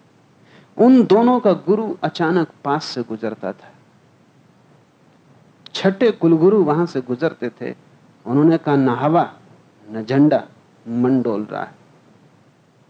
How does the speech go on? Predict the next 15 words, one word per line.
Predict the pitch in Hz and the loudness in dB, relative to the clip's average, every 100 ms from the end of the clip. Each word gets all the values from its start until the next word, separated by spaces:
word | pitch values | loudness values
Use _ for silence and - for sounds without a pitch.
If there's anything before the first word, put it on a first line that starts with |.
| _ _ _ _ _ _ _ _ _ _ _ _ - | _ _ _ _ _ _ _ _ _ _ _ _ -20
अब | 110 | -18
ये | 113 110 107 - | -6 -4 -4 -8
बिल्कुल | - 110 110 107 - | -14 -10 -10 -10 -6
तीसरा | 117 - 107 | -6 -6 -8
आयाम | - 110 110 113 | -8 -6 -6 -8
है | 107 - _ _ _ _ _ _ _ _ _ _ _ _ _ | -12 -20 _ _ _ _ _ _ _ _ _ _ _ _ _
और | 98 104 | -12 -4
यहीं | 120 143 | 2 2
से | 131 104 | 2 -6
धर्म | 101 117 120 | -4 -4 -4
शुरू | 110 117 113 | -8 -10 -8
होता | 110 - | -8 -10
है। | - _ _ _ _ _ _ _ _ _ _ _ _ _ _ _ _ _ _ _ _ _ - _ _ | -14 _ _ _ _ _ _ _ _ _ _ _ _ _ _ _ _ _ _ _ _ _ -20 _ _
ये | 131 | -2
बिल्कुल | 139 185 202 185 | 2 2 2 0